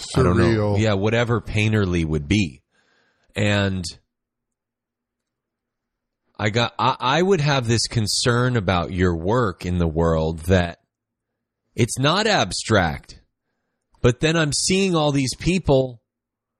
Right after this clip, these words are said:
Speaker 1: and I love your work. It's just like, I don't know what the fuck people can even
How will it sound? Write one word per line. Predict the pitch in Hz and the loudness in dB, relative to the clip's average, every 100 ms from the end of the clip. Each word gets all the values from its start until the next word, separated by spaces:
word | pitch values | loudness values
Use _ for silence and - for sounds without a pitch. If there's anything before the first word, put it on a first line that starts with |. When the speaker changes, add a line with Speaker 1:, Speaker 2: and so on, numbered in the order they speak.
| _ _ _ _ _ _ - | _ _ _ _ _ _ -4
Speaker 1:
and | 117 | 0
I | 123 160 | 2 2
love | 139 160 147 | 2 0 0
your | 135 95 | 0 2
work. | 85 76 - | 0 0 -2
It's | 92 - | -2 0
just | 110 | 2
like, | 113 104 | 2 0
I | 90 | 0
don't | 127 143 | 0 0
know | 110 | 0
what | 101 104 - | 0 0 -2
the | 107 | -4
fuck | - 110 - | -2 -2 -2
people | 107 - 101 | -4 -2 -4
can | - 113 98 | -2 -4 -2
even | 104 104 101 92 90 | 0 0 0 -2 -10